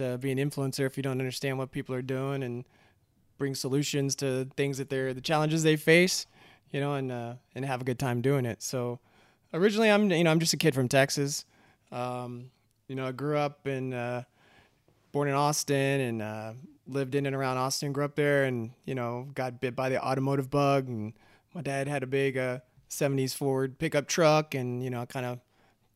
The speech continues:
grew up on dirt roads, right? So I kinda fell in love with that, uh, aspect of the automotive industry. And my dad had his own automotive repair shops growing up. And so,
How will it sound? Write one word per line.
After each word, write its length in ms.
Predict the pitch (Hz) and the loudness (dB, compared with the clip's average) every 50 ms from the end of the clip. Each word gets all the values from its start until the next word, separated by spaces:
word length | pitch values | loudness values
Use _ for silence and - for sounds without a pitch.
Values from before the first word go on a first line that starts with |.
| _ - - | _ -18 -4
grew 140 | 165 160 180 | 0 2 2
up 100 | 170 170 | 4 4
on 120 | 180 165 | 2 4
dirt 180 | 160 175 165 135 | 6 6 6 6
roads, 320 | 151 151 139 123 113 - | 6 4 4 2 0 -2
right? 260 | 127 120 127 131 - - | -2 0 0 0 -2 -4
So 140 | - 143 | -6 -8
I 20 | 135 | -6
kinda 220 | - 156 139 131 | -6 -6 -6 -6
fell 360 | 131 - - 139 139 139 131 | -8 -8 -6 -4 -2 -2 -2
in 60 | 135 139 | -2 -2
love 220 | 143 143 139 135 | -2 -2 -2 -4
with 160 | 139 135 - | -6 -6 -2
that, 400 | 143 139 135 135 131 - - - | -2 -2 0 -2 -4 -6 -8 -8
uh, 180 | 143 135 127 - | -6 -6 -6 -6
aspect 460 | - 139 139 135 - - 147 139 139 | -6 -6 -6 -6 -4 -4 -6 -4 -4
of 80 | 147 143 | -4 -2
the 60 | 143 | 0
automotive 340 | 135 139 139 143 143 139 135 | 0 0 0 0 -2 -2 -2
industry. 460 | 143 143 139 - - 139 139 143 143 | -2 -2 -2 -2 -2 -2 -2 0 0
And 80 | 139 135 | -2 -2
my 80 | 120 | -4
dad 280 | 120 117 127 131 131 131 | -4 -4 -4 -4 -4 -4
had 140 | 131 127 123 | -4 -4 -4
his 140 | 127 123 135 | -4 -2 -4
own 240 | 131 127 123 123 | -4 -4 -4 -6
automotive 400 | - - 127 131 131 131 127 113 | -4 -4 -4 -2 -2 -4 -4 -4
repair 320 | 113 107 - 127 147 143 139 | -6 -8 -6 -4 -4 -4 -2
shops 280 | - 160 139 143 - | -2 -4 -4 -4 -4
growing 220 | - 151 151 147 147 | -4 -4 -4 -2 -2
up. 300 | 156 156 156 156 - 131 | -2 -2 -2 -4 -6 -8
And 160 | 127 123 120 | -8 -6 -6
so, 400 | - - 131 131 131 131 131 | -6 -6 -4 -4 -4 -4 -6